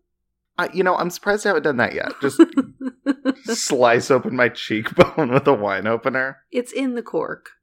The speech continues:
Speaker 1: Oh.
Speaker 2: What do you smell?
Speaker 1: I mean, just smelling the cork, it smells like a Sauvignon Blanc.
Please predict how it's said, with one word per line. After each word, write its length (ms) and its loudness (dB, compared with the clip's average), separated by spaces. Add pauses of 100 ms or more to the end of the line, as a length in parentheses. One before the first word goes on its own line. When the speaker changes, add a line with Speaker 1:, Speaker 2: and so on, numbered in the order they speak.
(600)
Speaker 1:
Oh. 520 -20 (800)
Speaker 2:
What 80 -8
do 60 -2
you 60 -4
smell? 520 -8 (800)
Speaker 1:
I 80 -6
mean, 180 -4
just 220 -10
smelling 360 2
the 80 0
cork, 560 -6 (580)
it 200 -2
smells 480 -2
like 180 -2
a 60 -2
Sauvignon 800 -2
Blanc. 680 -4